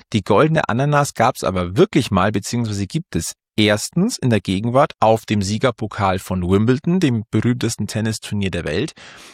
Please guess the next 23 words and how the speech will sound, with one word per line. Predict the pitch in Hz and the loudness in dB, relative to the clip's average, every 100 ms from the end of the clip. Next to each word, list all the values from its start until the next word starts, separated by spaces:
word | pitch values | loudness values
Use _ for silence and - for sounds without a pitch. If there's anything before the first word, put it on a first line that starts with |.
| _ - | _ -4
Und | 117 - | -4 -2
zweitens | 85 85 - 185 - | -2 -2 -2 -6 -4
galt | - 87 156 - - | 0 2 2 -2 -16
vor | - - | -6 -2
allem | - 117 160 | 0 0 0
so | 156 117 | -2 -2
im | 113 | -2
achtzehnten | 64 98 - 123 127 120 | -2 -4 -4 -4 0 0
Jahrhundert | 110 117 127 | 0 0 -2
die | 110 | -4
Ananas | - 92 98 110 - | -2 -2 0 0 -2
als | 62 - | -6 -6
Statussymbol, | - 101 135 - 143 - 160 147 147 226 - - - - - | 0 2 2 0 -2 0 2 4 4 4 -2 -18 -18 -20 0
denn | 98 117 180 214 - | 2 4 2 0 -2
damals | 90 101 101 | 0 2 0
gab's | - 85 - | 0 -2 -2
die | 107 | -4
Globalisierung | 101 95 87 90 95 104 | 0 2 2 2 0 2
noch | 120 123 | 0 2
nicht. | 151 202 - | 0 0 -4
Und | 107 98 | -4 2
wer | 110 | 4
es | 80 - | 4 0